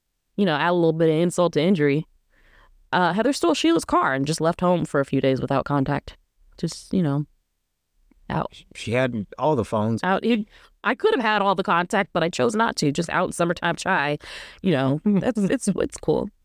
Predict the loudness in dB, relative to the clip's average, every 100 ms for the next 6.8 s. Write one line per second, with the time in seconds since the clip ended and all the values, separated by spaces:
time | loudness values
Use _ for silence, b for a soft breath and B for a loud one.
0 | B B B B 0 2 2 2 2 4
1 | 2 2 0 0 -2 -2 -4 -4 -6 -6
2 | -2 0 2 2 2 2 0 0 0 0
3 | -2 -2 0 2 0 -2 0 2 2 2
4 | 2 2 4 2 2 -2 -2 0 0 0
5 | -4 -8 -8 -10 -4 0 0 0 -2 0
6 | 0 0 0 2 2 4 2